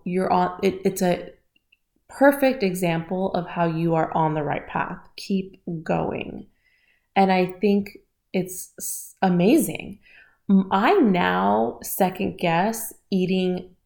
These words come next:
ch-, cheap, junky pizza because I know I'm gonna feel like crap afterwards. And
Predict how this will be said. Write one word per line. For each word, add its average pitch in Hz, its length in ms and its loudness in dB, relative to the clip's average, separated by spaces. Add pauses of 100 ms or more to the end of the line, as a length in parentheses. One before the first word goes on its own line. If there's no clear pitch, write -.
(120)
ch-, - 120 -20 (160)
cheap, 196 360 -2
junky 180 380 -2
pizza 214 640 -4 (360)
because 185 720 2 (160)
I 185 180 0
know 175 300 2
I'm 185 160 0
gonna 170 160 -2
feel 170 300 -4
like - 340 -8
crap 170 400 -4
afterwards. - 960 -6 (1040)
And 185 560 2